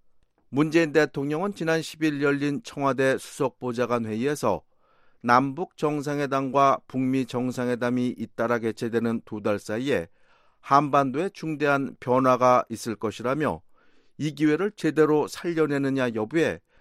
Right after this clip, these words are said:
대한민국과 한반도의 운명이 걸려 있다고 말했습니다. 브이오에이 뉴스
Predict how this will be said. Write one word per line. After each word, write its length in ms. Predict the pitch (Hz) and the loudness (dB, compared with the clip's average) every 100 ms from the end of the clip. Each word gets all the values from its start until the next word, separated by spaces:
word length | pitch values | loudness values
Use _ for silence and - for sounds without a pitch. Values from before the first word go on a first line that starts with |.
| _ _ | _ _
대한민국과 800 | - 139 147 147 147 135 139 180 | 4 6 6 4 -2 -4 -6 -4
한반도의 640 | 185 160 151 143 147 135 143 | -2 0 0 2 0 2 2
운명이 600 | 139 139 135 135 135 131 _ | 2 0 -2 0 -2 -4 _
걸려 380 | - 120 123 117 | -4 0 2 0
있다고 400 | 113 - 101 120 | 0 -4 -4 -2
말했습니다. 640 | 156 139 127 135 127 101 _ _ _ _ _ - - _ _ _ | -2 -2 -4 -2 0 0 _ _ _ _ _ -20 -20 _ _ _
브이오에이 460 | 123 135 123 123 117 | -2 0 2 2 0
뉴스 880 | 120 117 113 113 113 110 - - | 0 0 0 0 -2 -4 -8 -18